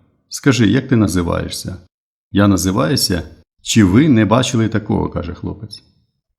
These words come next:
Дивне якесь наймення. Але нічого. Подивлюся, чи добрий з тебе цирюльник, чи може на шибеницю тебе відправити, що берешся короля голити. Обстелив хлопець короля білим, як і має бути, і береться до роботи.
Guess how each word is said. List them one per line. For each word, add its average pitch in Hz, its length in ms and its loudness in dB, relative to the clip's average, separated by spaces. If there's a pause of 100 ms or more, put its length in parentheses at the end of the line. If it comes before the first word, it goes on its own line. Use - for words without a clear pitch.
(120)
Дивне 95 360 0
якесь - 320 -6
наймення. 87 520 0 (580)
Але 175 220 4
нічого. 131 600 2 (680)
Подивлюся, 170 460 4
чи 151 140 -2
добрий 170 280 6
з - 40 -4
тебе 131 220 4
цирюльник, 104 480 4
чи 131 120 0
може 147 220 4
на 139 120 6
шибеницю 110 500 2
тебе 98 220 0
відправити, 95 680 -2 (260)
що 113 200 0
берешся 98 380 0
короля 92 380 0
голити. 85 540 -6 (640)
Обстелив 110 540 -4 (180)
хлопець 110 460 -4
короля 101 320 0
білим, 95 420 -2 (140)
як 101 220 2
і 98 40 4
має 92 240 4
бути, 90 260 -4
і 139 60 -2
береться 123 380 0
до 87 120 -2
роботи. 80 480 -8